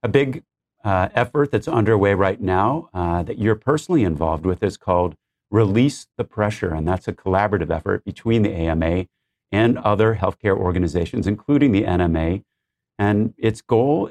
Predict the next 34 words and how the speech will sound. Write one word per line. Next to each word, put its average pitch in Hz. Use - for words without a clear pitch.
is, 98
uh, 101
to 120
make 117
sure, 120
uh, 92
uh, 92
that 98
Black 110
women 117
are 90
aware 101
of 135
and 113
doing 156
something 92
to 107
support 98
their 87
heart 113
health. -
Why 131
don't 226
you 208
start 139
off 123
by 113
just 104
telling, 117
uh, 98
a 104
little 117
bit 104
about 92